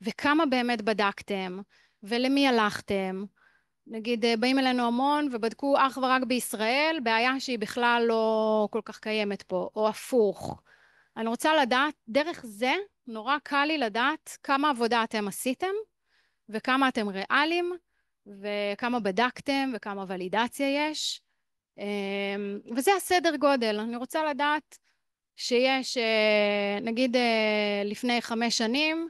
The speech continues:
אה, נורא אהבתי איזה חברה, אבל היא התעסקה עם מעצבים מאוד ספציפיים, ולא היו מוכנים לשלם כזה הרבה. סכמתי את כל המעצבים בעולם, כפול חמש מאות דולר, או לא משנה מה, לא הגיע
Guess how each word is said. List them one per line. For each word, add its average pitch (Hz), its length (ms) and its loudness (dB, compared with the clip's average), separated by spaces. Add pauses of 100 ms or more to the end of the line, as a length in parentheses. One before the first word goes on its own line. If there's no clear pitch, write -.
(200)
אה, 208 220 -2
נורא 208 220 0
אהבתי 226 280 -2
איזה 196 120 -4
חברה, 220 320 -6 (140)
אבל 277 60 0
היא 247 100 6
התעסקה 240 500 2
עם 220 160 4
מעצבים 233 640 2
מאוד 214 220 2
ספציפיים, 349 800 0 (540)
ולא 269 600 4
היו 269 160 8
מוכנים 233 400 4
לשלם 202 360 -2
כזה 202 280 -4
הרבה. 202 280 2 (920)
סכמתי - 640 2
את 254 100 2
כל - 720 4
המעצבים 294 760 0 (180)
בעולם, 214 520 2 (1080)
כפול 233 440 4
חמש 208 360 -4
מאות 196 180 4
דולר, 285 280 2
או 220 120 0
לא 214 80 0
משנה 202 300 -4
מה, 277 120 -2 (800)
לא - 160 0
הגיע 453 120 -2